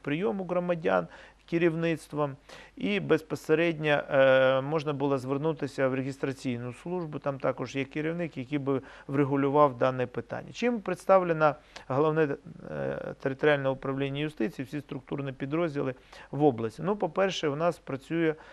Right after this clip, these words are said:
е, особистий прийом громадян керівниками. Е, у нас працює громадська приймальня. От, е, в розрізі громадської приймальні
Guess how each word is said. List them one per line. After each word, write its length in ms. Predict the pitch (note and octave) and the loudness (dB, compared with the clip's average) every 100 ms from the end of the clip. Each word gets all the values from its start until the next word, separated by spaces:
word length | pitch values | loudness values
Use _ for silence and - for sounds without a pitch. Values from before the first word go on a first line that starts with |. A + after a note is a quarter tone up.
| - - | -6 2
е, 540 | C3 C3 C3 B2+ C#3+ | 4 4 4 4 2
особистий 480 | - D3+ D#3 - C3+ | 2 -2 -2 -4 -4
прийом 320 | C3+ C#3 B2+ | 0 0 -2
громадян 540 | B2 B2+ B2+ B2+ D#3 C#3 | -4 -4 -2 0 0 0
керівниками. 800 | C3 B2 A#2+ A#2+ - G#2+ - - _ _ - - - - | -4 -4 -4 -8 -6 -8 -10 -16 _ _ -20 -18 -16 0
Е, 240 | B2+ C3 | 4 6
у 140 | B2+ D#3 | 6 4
нас 220 | G3 F#3+ | 2 2
працює 380 | D#3 C#3+ F3+ D#3 | -4 -2 0 2
громадська 520 | D3 D3 D3 - C#3 | 2 2 2 0 -4
приймальня. 600 | C#3 C#3 A#2+ A2 G#2+ A#2+ | -2 -2 -2 -4 -4 -6
От, 220 | C3+ - | -6 0
е, 160 | E3+ B2+ | 2 2
в 100 | C#3 | 2
розрізі 360 | E3 D3 C#3 | 0 0 -2
громадської 540 | C#3 C#3+ D3 C#3+ - C#3 | 0 0 0 0 -2 -6
приймальні 560 | D3+ D#3 F3+ F#3+ E3+ | -4 -2 0 0 -2